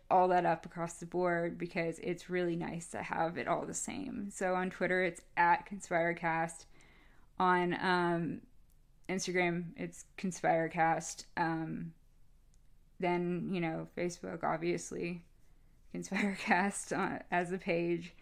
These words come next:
And then, um, if you just go to the menu, uh, it has, like, you know, podcast and video. And, um, I mean, whatever you wanna do with that. But I do embed the, um,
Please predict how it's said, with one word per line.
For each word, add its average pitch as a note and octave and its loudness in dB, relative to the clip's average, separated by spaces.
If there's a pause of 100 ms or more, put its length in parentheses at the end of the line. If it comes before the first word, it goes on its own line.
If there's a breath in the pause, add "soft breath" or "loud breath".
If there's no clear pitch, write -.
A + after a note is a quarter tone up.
(600 soft breath)
And G#3 4
then, G3 4
um, F#3 2 (280)
if G#3 6
you G#3+ 2
just G#3 -2
go G#3 6
to G3 4
the F#3+ 0
menu, F3+ 0
uh, E3+ 2
it - -6
has, F3 -2
like, E3 -4
you F#3+ -4
know, E3 -2 (440 soft breath)
podcast F3 4
and F3 -2
video. F3 0 (380)
And, E3 -2
um, E3+ -2 (960)
I F3+ -6
mean, E3+ -6 (680)
whatever F3 -4
you G3+ -6
wanna G3 -6 (560)
do F#3 0
with F3 -2
that. G2+ 0 (600 soft breath)
But G3 2
I F#3 8
do G3 2
embed F3 2 (240)
the, F3 0
um, E3+ -6